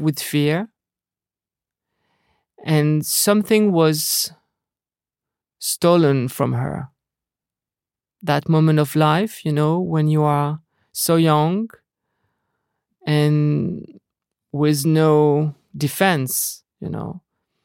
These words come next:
and she couldn't be like the other kids, you know, and, and to be at ease and, and happy and,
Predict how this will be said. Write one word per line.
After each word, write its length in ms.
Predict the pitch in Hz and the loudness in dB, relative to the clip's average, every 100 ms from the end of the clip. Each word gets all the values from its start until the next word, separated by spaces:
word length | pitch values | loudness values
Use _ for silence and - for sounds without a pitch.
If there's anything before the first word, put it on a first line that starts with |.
| _ _ _ _ | _ _ _ _
and 220 | - 151 151 | -2 -2 0
she 120 | 165 | -2
couldn't 300 | 160 226 220 | 0 2 4
be 100 | 214 | 4
like 220 | 190 165 | 2 2
the 100 | 156 | 2
other 160 | 147 139 | 2 0
kids, 500 | - 190 170 139 - | -2 0 0 0 -4
you 80 | 135 | -2
know, 380 | 135 135 147 - | 0 0 -2 -2
and, 240 | 139 135 - | -2 -2 -2
and 460 | 139 139 135 90 - _ _ _ - | -2 0 -4 -6 -12 _ _ _ -20
to 120 | - 143 | -12 -2
be 180 | 151 | 2
at 140 | 147 - | 2 0
ease 520 | 143 151 156 156 156 147 | 0 2 2 2 0 0
and, 320 | 139 139 - | 0 0 -4
and 260 | 139 139 135 | -4 -2 -2
happy 800 | - 151 151 151 143 147 147 143 | -4 -6 -4 0 0 2 2 2
and, 420 | 135 131 135 131 | 0 0 -2 -6